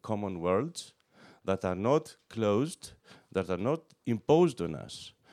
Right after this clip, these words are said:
that are open and o-, and continuously opened.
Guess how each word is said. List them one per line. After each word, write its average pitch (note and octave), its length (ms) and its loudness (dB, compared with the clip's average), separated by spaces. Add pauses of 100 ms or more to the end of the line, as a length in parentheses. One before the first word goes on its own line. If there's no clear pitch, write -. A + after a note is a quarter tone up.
(220)
that F#2+ 180 -4
are G2+ 220 -2
open D#3+ 560 2
and A2+ 180 -2
o-, B2+ 220 4
and G2+ 200 -2
continuously A#2 680 -6
opened. D2+ 600 -6